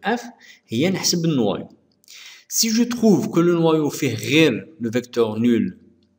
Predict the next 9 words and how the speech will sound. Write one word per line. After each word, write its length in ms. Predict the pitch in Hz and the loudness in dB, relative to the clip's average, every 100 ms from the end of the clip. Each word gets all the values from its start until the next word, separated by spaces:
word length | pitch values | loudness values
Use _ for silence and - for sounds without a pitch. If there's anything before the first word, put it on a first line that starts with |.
| _ _ - | _ _ -18
de 220 | 92 98 - | -8 -8 0
E, 520 | 208 - - - - - - - - | 0 0 -6 -16 -20 -20 -20 -20 -8
ça 220 | - 202 | 2 2
veut 120 | 190 | 4
dire 200 | 180 170 | 2 0
que 100 | 170 | 0
هاد 140 | 160 156 | 0 0
l'application 560 | 147 147 139 131 123 | -4 -6 -8 -8 -8
تاعي, 440 | 113 - 87 180 | -8 -10 -6 -6